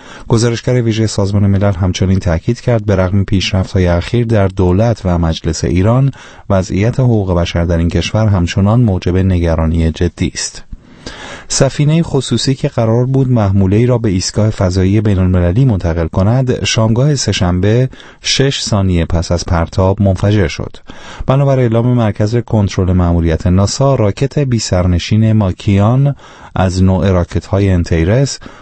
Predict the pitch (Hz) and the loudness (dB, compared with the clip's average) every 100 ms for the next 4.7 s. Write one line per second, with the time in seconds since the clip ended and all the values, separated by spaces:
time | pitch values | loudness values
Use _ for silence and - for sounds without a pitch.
0 | - - 113 127 131 123 123 113 110 107 | -8 0 0 2 0 0 0 2 0 0
1 | 98 92 95 104 - 90 90 87 85 107 | 0 0 0 -2 -2 0 0 2 2 2
2 | 127 101 - 87 87 95 92 85 87 90 | 2 0 0 0 0 0 0 2 2 0
3 | 85 - 87 85 90 87 82 87 95 95 | -2 -2 0 0 0 2 0 2 2 2
4 | 98 101 107 127 85 - - | 2 2 2 2 0 -6 -14